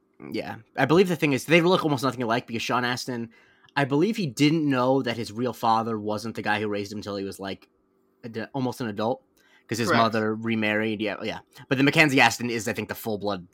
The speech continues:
Speaker 1: kid of those, of his mom and, uh, th-, the
Speaker 2: And
Speaker 1: Astin.
Speaker 2: that guy.
Speaker 1: Which, uh, which, you know, they look nothing alike for that reason.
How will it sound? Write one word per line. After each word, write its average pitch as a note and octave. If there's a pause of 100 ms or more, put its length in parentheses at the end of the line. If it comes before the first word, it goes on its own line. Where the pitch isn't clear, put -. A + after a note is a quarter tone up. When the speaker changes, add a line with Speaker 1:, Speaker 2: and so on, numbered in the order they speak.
Speaker 1:
kid F#2+
of F2
those, F#2
of F#2+
his F#2
mom F2+
and, E2+
uh, - (500)
th-, -
the A2+
Speaker 2:
And G#2+
Speaker 1:
Astin. C#3
Speaker 2:
that C3
guy. B2 (240)
Speaker 1:
Which, C3
uh, C#3+
which, D3+
you D3
know, F#2+
they A2
look A2
nothing F#2
alike E2+
for E2+
that C#2
reason. -